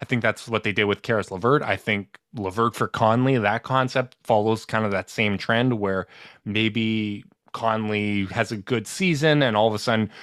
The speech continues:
you can combine him with whoever you picked at fourteen to go in for a, a player that is available for, uh, a consolidation trade next offseason. So, uh, that, that definitely seems to be something that is becoming more and more in vogue around the N B A.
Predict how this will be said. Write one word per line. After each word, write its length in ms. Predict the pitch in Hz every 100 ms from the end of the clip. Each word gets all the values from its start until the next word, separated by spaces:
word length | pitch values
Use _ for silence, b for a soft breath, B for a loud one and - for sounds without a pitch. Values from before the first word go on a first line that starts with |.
| B
you 100 | 127
can 160 | - 120
combine 500 | 117 104 110 113 107
him 220 | 107 117
with 160 | 104 -
whoever 260 | 113 110
you 120 | 104 92
picked 200 | 123 104
at 140 | -
fourteen 720 | - 107 - - 170 127 113
to 280 | - 117 107 101
go 240 | 110 110
in 160 | 110 107
for 420 | - 101 98 95 B B -
a, 220 | 123 113
a 180 | 120 123
player 280 | - 117 107
that 160 | 101 110
is 140 | 131
available 400 | 113 107 98 98
for, 320 | - 95 87 _ - 135
uh, 360 | 104 98 98
a 80 | 110
consolidation 760 | - 113 107 95 90 90 87 95
trade 460 | - 95 87 101 -
next 320 | 110 101 -
offseason. 560 | 117 110 107 107 90 87
So, 260 | 104 92 B B B B
uh, 160 | 107 95
that, 240 | 110 120
that 260 | 127 123 -
definitely 400 | 185 180 170 127
seems 260 | - 117 -
to 100 | 107
be 100 | 95
something 400 | 101 95 104 95
that 300 | 92 90 - -
is 160 | 131 104
becoming 360 | - 120 104
more 240 | 95 98 95
and 100 | 90
more 220 | 90 92
in 100 | 85
vogue 320 | 95 90 87
around 200 | 87 85
the 80 | 87
N 140 | 85
B 120 | 85
A. 180 | 87 82